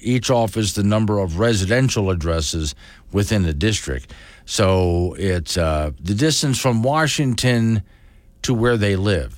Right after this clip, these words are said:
So in other words, if they live just up the road, they're not gonna get much in travel money, but they live way out here in Wyoming, they're gonna get more.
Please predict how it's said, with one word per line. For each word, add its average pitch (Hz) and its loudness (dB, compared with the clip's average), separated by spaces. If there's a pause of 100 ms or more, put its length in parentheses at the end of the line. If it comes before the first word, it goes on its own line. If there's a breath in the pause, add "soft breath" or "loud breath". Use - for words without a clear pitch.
So - -2
in 113 2
other 117 2
words, 110 0
if 117 -2
they 185 2
live 123 0
just 123 -2
up 107 -2
the 90 -4
road, 104 2
they're 104 0
not 107 2
gonna 95 -2
get 95 -2
much 92 -2
in 90 -2
travel 117 0
money, 95 2
but 87 -4
they 90 -2
live 85 -2
way 104 2
out 92 2
here 87 0
in 82 0
Wyoming, 98 2
they're 85 -2
gonna 78 -2
get 64 -6
more. 95 2